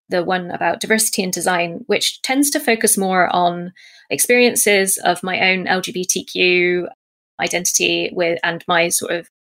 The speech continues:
invisible disability identity, I will inevitably get some kind of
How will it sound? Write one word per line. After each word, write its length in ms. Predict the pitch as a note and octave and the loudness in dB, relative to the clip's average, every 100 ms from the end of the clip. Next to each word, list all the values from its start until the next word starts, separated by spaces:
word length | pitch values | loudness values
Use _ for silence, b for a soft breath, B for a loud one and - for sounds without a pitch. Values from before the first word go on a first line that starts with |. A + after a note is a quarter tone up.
| _ _ - | _ _ -4
invisible 460 | G#3 G#3 F#3+ F#3+ | 0 2 0 0
disability 1000 | F3+ F3+ F#3+ F3+ F#3 F3+ - E3+ E3 E3 - _ - | 0 0 0 -2 -2 -2 0 0 -2 -4 -12 _ -4
identity, 720 | F3+ E3+ E3 - - - G3 B B B B - | -2 -2 -2 -2 0 -2 -4 B B B B -2
I 200 | G#3 G#3+ | 2 4
will 300 | A3 A3 G3+ | 4 4 4
inevitably 500 | A3 D4 - B3+ G#3+ | 2 2 0 -4 -2
get 240 | G3 F#3+ | 0 0
some 300 | - A3 A#3 | 0 0 2
kind 360 | A#3+ G3+ G3+ G3+ | 2 0 0 0
of 300 | F#3+ F#3 | 0 -2